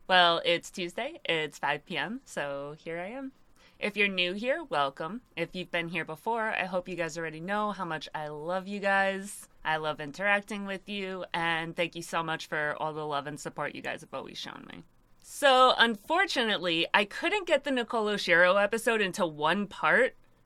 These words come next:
and here we are for part two. I don't really mind part one and part two so much, but I really wanted to get this into one episode. But I just have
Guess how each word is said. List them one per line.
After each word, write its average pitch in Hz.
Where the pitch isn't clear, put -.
and 214
here 233
we 220
are 175
for 175
part 160
two. 127
I 220
don't 311
really 339
mind 214
part 220
one 196
and 196
part 196
two 208
so 165
much, 165
but 233
I -
really 269
wanted 247
to 220
get 190
this 196
into 202
one 165
episode. -
But 180
I 196
just 185
have 170